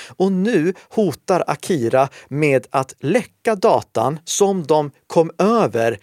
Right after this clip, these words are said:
hos Bjuvs kommun. Eh, de skriver på sin blogg att, citat, eh, "We will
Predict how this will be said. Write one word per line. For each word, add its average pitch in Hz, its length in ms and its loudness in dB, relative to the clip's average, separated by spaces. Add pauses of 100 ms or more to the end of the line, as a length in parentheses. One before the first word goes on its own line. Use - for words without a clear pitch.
(320)
hos 135 340 0
Bjuvs 110 640 -4
kommun. 123 440 2 (320)
Eh, 131 280 4
de 147 320 0
skriver 135 600 2
på 139 260 2
sin 127 300 -2
blogg 135 360 2
att, 131 240 -6
citat, 135 520 0 (840)
eh, 120 220 4
"We 202 220 2
will 202 200 4